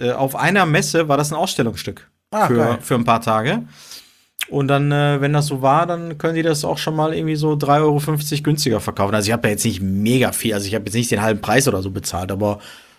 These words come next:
Speaker 1: ich sag mal, eine relevante kleine Ersparnis. Und dann hab ich gesagt, ja super, der, das Ding ist auch Bombe, schick rüber. Und, ähm,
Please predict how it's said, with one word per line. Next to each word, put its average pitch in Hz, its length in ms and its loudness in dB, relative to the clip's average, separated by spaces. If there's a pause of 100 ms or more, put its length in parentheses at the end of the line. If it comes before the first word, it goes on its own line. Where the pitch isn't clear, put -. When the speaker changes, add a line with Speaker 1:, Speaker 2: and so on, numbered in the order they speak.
(440)
Speaker 1:
ich 139 100 -6
sag 151 120 2
mal, 147 120 4
eine 135 160 0
relevante 151 440 2
kleine 147 260 2
Ersparnis. 170 640 2
Und 175 80 -12
dann 160 80 0
hab 160 40 0
ich 151 120 -4
gesagt, 147 160 2
ja 135 140 2
super, 208 420 2
der, 156 300 2
das 147 180 -4
Ding 147 140 0
ist 120 100 -2
auch 151 220 -2
Bombe, 175 440 0
schick 151 280 -4
rüber. 110 340 -2
Und, 117 380 -6
ähm, 120 400 0